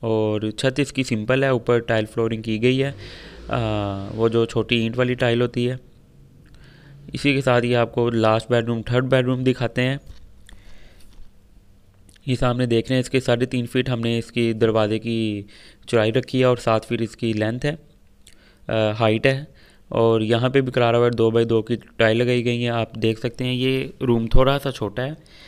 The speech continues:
लेकिन ये आप जैसे अगर एक फैमिली, सिंगल फैमिली रहना चाह रही है, तो वो अपने बच्चों के लिए ये प्ले जो है, प्ले बेडरूम उसको बना सकते हैं। ये सामने इसके आप एल्युमिनियम की विंडो देख रहे हैं और यहाँ पे भी अटैच वॉशरूम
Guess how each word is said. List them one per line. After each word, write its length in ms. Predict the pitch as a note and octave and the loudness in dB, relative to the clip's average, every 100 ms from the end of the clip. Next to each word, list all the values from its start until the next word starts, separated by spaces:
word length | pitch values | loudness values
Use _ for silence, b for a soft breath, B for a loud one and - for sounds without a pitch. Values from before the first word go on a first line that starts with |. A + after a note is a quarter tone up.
| B - | B -2
लेकिन 580 | A#2+ A#2+ C3 B2+ B2 A#2+ | -2 0 -2 -4 -6 -8
ये 480 | A#2 B2 A#2+ A#2+ G#2+ - | -4 -2 -2 -4 -8 -8
आप 180 | A#2 G#2+ | -6 -2
जैसे 540 | A2+ - B2 A#2+ A2+ | -2 0 2 2 2
अगर 200 | A#2+ A2+ | 0 4
एक 140 | A#2+ B2 | 4 4
फैमिली, 320 | B2+ A#2 A#2+ | 2 2 2
सिंगल 300 | - B2 C3+ | 2 2 2
फैमिली 300 | C3 A#2 A#2+ | 2 0 0
रहना 260 | A2 G#2+ A2+ | -2 -2 -2
चाह 180 | A2+ | -2
रही 120 | G#2+ A2 | -2 -4
है, 60 | |
तो 120 | A2+ | -6
वो 180 | A2+ A2+ | -4 -4
अपने 300 | A2 A#2+ C#3 B B B B | -4 -4 -8 B B B B
बच्चों 260 | A#2 - A#2+ | -2 0 0
के 100 | B2 | 0
लिए 200 | A#2 A#2 | 0 2
ये 320 | A2+ A#2 B2+ B B B B _ _ - - - - | 2 0 -2 B B B B _ _ -20 -20 -18 0
प्ले 300 | B2+ C3 B2+ | 4 6 4
जो 180 | A#2+ A#2+ | 4 2
है, 220 | G#2+ G#2+ | 0 -4
प्ले 260 | - A#2+ | -2 -2
बेडरूम 560 | A#2+ A#2 A2+ A2+ A2+ A2+ | 2 0 0 -4 -4 -6
उसको 420 | - - - A#2+ | -8 -10 0 2
बना 260 | A#2+ G#2+ G2+ | 2 0 0
सकते 320 | - F#2+ G#2+ | -4 -6 -6
हैं। 140 | G2+ | -6
ये 160 | G2+ G#2+ | -8 -12
सामने 400 | - A#2+ B2 C3 | -2 -2 0 -2
इसके 200 | B2 B2 | -4 -4
आप 260 | A#2 A2 - A2 G#2+ B B B B B - - | -2 -4 -4 -6 -6 B B B B B -8 -2
एल्युमिनियम 440 | A2+ A2+ A#2 A2+ | 0 0 0 -2
की 400 | A2+ A2+ G#2+ G2+ | -2 -2 0 -2
विंडो 280 | G#2 G2+ A#2+ | -2 0 2
देख 300 | C3+ C3 - | 4 2 0
रहे 80 | C3 | -4
हैं 140 | C3 - - - | -4 -12 -20 -8
और 120 | A#2+ A2+ | -2 2
यहाँ 240 | A2+ B2+ | 2 4
पे 120 | C3 | 2
भी 140 | A#2+ B2+ | 2 2
अटैच 360 | A#2+ A2+ - | 2 -2 0
वॉशरूम 420 | A2 A2 B2 D#3 | 0 0 -2 -2